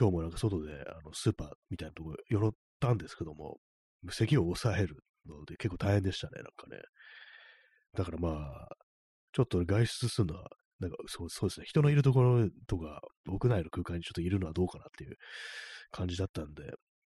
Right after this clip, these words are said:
今日も夜、本当はあの、東京都写真美術館に行こうかななんていうことをちょっと思ってたんですけども、それもやめましたね。まあ、体調も万全じゃないですし、なんだかんだ、まあ、ちょっと微熱はあるっ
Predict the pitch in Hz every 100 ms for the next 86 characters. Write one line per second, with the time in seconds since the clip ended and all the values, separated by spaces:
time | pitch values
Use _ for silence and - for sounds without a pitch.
0 | - - 131 110 135 127 95 85 80 92
1 | 98 101 95 95 95 95 92 92 90 113
2 | 110 120 110 110 - 110 107 104 101 -
3 | 76 80 - 82 76 78 92 - 80 _
4 | _ 92 87 - 160 87 85 - 73 76
5 | - 80 78 80 - - - - - -
6 | - 98 95 90 104 104 - - - -
7 | - - 107 - 110 101 98 98 98 92
8 | 78 78 - - - - 98 107 110 104
9 | 80 85 - 92 92 - 104 92 76